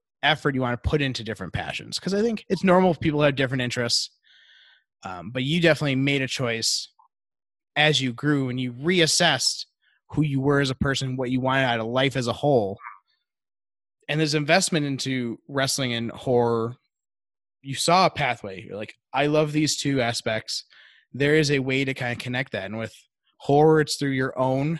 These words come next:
shop. But obviously wrestling, working at Pro Wrestling Tees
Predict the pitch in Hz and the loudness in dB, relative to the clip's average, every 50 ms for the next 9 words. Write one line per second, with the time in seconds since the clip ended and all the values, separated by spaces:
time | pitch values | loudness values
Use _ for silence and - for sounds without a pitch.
0 | - - - - - 156 156 170 190 - _ _ _ _ _ - - - - _ | -8 -10 -6 0 0 2 2 2 0 -2 _ _ _ _ _ -20 -20 -20 -20 _
1 | _ - 147 156 170 175 151 - 147 135 135 147 160 160 - - 135 131 135 156 | _ 0 2 4 4 4 2 0 -2 0 2 2 2 2 2 2 0 0 0 -2
2 | 156 - _ _ 156 143 139 143 131 - 139 131 127 123 123 - - _ _ _ | -4 -8 _ _ -6 -4 -4 -2 -2 -2 -2 0 0 0 0 -2 -4 _ _ _
3 | _ _ _ _ _ _ - - 143 139 139 131 127 - 131 120 120 - - - | _ _ _ _ _ _ 0 2 4 4 4 4 2 0 -2 -4 -4 -4 -4 -4
4 | 147 117 107 117 139 - - - | -2 -2 -2 -2 -4 -6 -8 -10